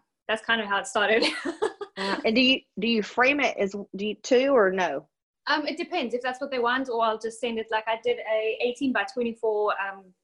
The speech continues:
Speaker 1: portrait commission for an older lady. She sent me a picture of her, um, parents, and it was these gorgeous, uh, like, nineteen fifties black and white,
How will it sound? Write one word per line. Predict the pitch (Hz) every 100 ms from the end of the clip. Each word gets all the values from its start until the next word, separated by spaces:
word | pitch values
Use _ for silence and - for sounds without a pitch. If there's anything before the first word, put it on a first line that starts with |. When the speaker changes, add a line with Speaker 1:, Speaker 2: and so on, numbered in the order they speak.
| _ -
Speaker 1:
portrait | 277 311 311
commission | 214 196 214 202
for | 185 208
an | 196 196
older | 220 233 202
lady. | 202 254 202 214 269 _ - _ _
She | -
sent | 247 262 247
me | 240 226
a |
picture | 220 247 - 233
of | 214 214
her, | 208 208 202 202 190 185
um, | 185 185 -
parents, | 220 202 185
and | 202
it | 202 208
was | 202
these | 202 202 214 -
gorgeous, | 202 208 214 240 240 - - - -
uh, | 196 180 180
like, | -
nineteen | 208 196 202 208 226 214 202
fifties | 190 - - 214 202 -
black | 185 190
and | 214 190
white, | 185 180